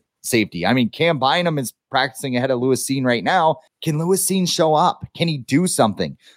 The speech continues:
Um, you know, you have Andrew Booth and a Caleb Evans. People like them. I, I, I think people really like a Caleb Evans and hope he can stay healthy. But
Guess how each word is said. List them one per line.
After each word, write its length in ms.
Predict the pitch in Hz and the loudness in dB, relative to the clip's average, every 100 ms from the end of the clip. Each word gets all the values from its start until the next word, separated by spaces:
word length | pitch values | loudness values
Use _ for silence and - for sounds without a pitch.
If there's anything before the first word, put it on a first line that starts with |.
| - | -2
Um, 420 | 139 143 139 131 | 2 4 2 0
you 100 | 143 | -2
know, 80 | 143 | 0
you 140 | 143 | 2
have 120 | 151 117 | 0 0
Andrew 320 | 151 170 160 | 0 2 2
Booth 340 | 127 160 170 151 | 2 2 2 0
and 80 | |
a 60 | 127 | -4
Caleb 340 | - 151 151 | 0 2 4
Evans. 360 | 147 180 131 92 _ _ _ | 2 2 0 -6 _ _ _
People 260 | - 156 175 | -4 0 2
like 240 | 185 233 196 | 2 0 0
them. 400 | 202 202 220 214 _ _ | 2 2 0 -6 _ _
I, 160 | - 165 | 0 0
I, 240 | 139 165 147 156 | 2 -2 0 0
I 60 | |
think 240 | 165 185 - | 0 -2 -2
people 260 | 185 175 | 0 2
really 280 | 117 175 208 | 2 2 4
like 220 | 160 160 | 2 0
a 60 | 123 | -2
Caleb 300 | - 160 135 | 0 0 2
Evans 320 | 147 180 151 | 2 2 0
and 80 | 127 | 0
hope 220 | 127 147 | 0 0
he 60 | 143 | 0
can 140 | 143 131 | -4 -2
stay 200 | 156 147 | 0 2
healthy. 380 | 151 175 151 | 2 2 0
But 280 | 135 131 131 | 0 0 0